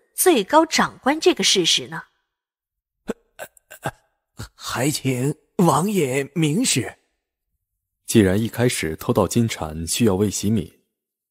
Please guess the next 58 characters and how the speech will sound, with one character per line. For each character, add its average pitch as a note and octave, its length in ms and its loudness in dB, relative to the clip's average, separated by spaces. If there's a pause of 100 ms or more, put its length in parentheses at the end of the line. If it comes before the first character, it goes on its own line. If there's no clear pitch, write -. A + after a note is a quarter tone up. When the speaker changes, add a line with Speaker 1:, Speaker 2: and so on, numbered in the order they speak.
(180)
Speaker 3:
为 G#2+ 160 8
何 F#2+ 160 -2
后 F#2 180 -2
来 D#2+ 460 -8 (300)
又 G#2+ 160 8
仅 E2+ 200 -2
他 - 140 -4
一 C3+ 140 2
人 D#2 340 -4
便 F#2 200 0
可 - 120 -6
以 F2 80 -4
顺 A#2+ 260 2
利 E2 120 -2
偷 - 180 -6
到 E2+ 120 0
九 - 200 -6
鸾 D2+ 140 -8
钗 F#2 260 -4
呢？ F2 120 -6 (800)
而 A2 160 8
且 G#2+ 140 4
我 F2+ 140 6
曾 F2+ 160 -4
听 F2 200 -6
说， E2+ 520 -4 (100)
同 G#2+ 200 -2
昌 A#2 200 2
做 A2+ 160 6
了 F2 100 2
那 F#2 120 0
个 - 100 -6
梦 F2+ 200 -4
之 F#2+ 160 -4
后， D#2 440 -8 (320)
十 - 240 2
分 A#2+ 220 4
担 A2+ 220 0
忧 G#2+ 140 4
有 F2+ 160 0
人 E2 160 -2
会 G2 140 -2
窃 F2+ 200 0
取 - 140 -6
九 D2+ 160 -6
鸾 C#2+ 140 -10
钗， D#2 280 -12 (840)
因 A2 200 4
此 F#2+ 160 0
在 F#2+ 160 0
自 - 160 -2
己 B2 100 2
府 E2+ 220 -2
中 E2+ 340 -4
妥 F2 220 -2
善 G#2 200 2
珍 F2 200 -2
藏。 - 320 -12